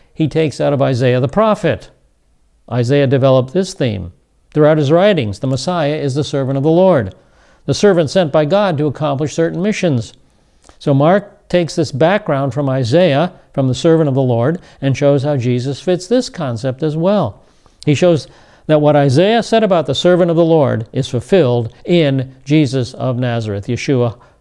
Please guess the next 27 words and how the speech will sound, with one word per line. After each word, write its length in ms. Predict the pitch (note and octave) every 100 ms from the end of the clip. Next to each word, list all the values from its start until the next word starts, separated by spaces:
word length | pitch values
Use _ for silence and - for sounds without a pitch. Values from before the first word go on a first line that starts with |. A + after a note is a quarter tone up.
| -
HaNotzri. 640 | A#2 G#2 G2+ C3+ D#3 F2+ _ _ _ - - - -
So 160 | F#3
both 240 | F3 A#3 F#3+
Roman 320 | F#3 G3 G3
and 160 | E3
Jewish 300 | C#3 D#3+ D3
needs 320 | D3 C3+ C3 -
are 180 | C3
met 380 | C3 C3+ A#2 - - _ _ -
in 140 | C#3
the 100 | C3
obedient 540 | B2 A#2 C#3+ D3 D3
servant 460 | - - B2+ B2 A#2 -
of 360 | A2+ A2 A2 G#2+ _ -
Mark, 380 | B2+ G#2+ F2 A#2+
the 140 | A#2
obedient 600 | A2+ B2+ B2+ B2 C3 -
se-, 300 | - A#2 -
servant 420 | - B2 G#2+ G#2+ -
theme. 520 | - - E3+ G2+ C#2+ - _ _ _ _ _ _ _ _ -
All 100 | F3
right, 200 | D3 G2
let's 200 | C#3 -
move 200 | D3+ C#3+
on 240 | C3+ C3+ B2+
to 140 | A#2
Luke. 520 | G#2+ C#3 A3+ A#3+ -